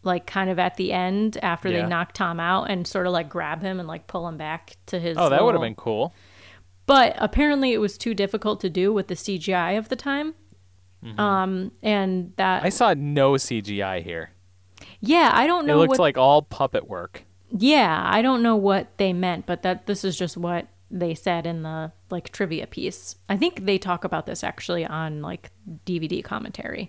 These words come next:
Speaker 2: Well, they probably looked into C G I and they're like, "Yeah, not possible. Let's just do it with, like, the old school way."
Speaker 1: Yeah. Um, so it would have been too difficult to, to do, to pull that off with the C G I of the time, which also killed plans of having Makita being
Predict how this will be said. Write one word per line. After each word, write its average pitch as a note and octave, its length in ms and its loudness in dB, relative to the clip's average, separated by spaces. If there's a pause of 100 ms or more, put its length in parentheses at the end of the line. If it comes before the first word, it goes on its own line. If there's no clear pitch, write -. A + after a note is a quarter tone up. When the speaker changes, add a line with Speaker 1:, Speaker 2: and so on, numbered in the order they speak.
(120)
Speaker 2:
Well, D#3+ 80 -4
they D#3 100 4
probably E3+ 260 4
looked B2+ 280 0
into C3+ 260 -2
C - 220 -6
G G2 180 -4
I F#2+ 160 0
and G2 140 -4
they're G2+ 80 -4
like, G2 160 -4
"Yeah, A#2 100 0
not A#2+ 220 0
possible. A2+ 520 0
Let's F#2 200 -6
just - 260 -12
do G2+ 180 -2
it G2 200 -6
with, G#2+ 160 -6 (180)
like, G#2 220 -6
the G2+ 100 -6
old G2 160 -2
school E2+ 300 -6
way." F2 260 -6 (340)
Speaker 1:
Yeah. A3 600 0
Um, F#3+ 440 0
so G3 560 2 (120)
it G#3+ 200 0
would G#3 120 4
have G3+ 100 0
been F3+ 160 -4
too G3+ 180 -6
difficult F3 480 -6
to, F3+ 180 -6 (220)
to F#3+ 120 -4
do, E3+ 580 -4
to - 100 -6
pull G3 260 4
that E3+ 240 -2
off D#3+ 500 -10
with F3+ 240 -2
the F#3 80 -8
C F3+ 240 -4
G E3 160 -8
I D#3+ 180 -8
of E3 100 -10
the E3+ 80 -10
time, F3+ 400 -6 (300)
which G#3+ 180 0
also A3+ 380 4
killed G3 360 -2
plans F3+ 400 -2
of F3+ 120 -6
having E3 340 -4
Makita D#3+ 420 -6
being D#3 480 -8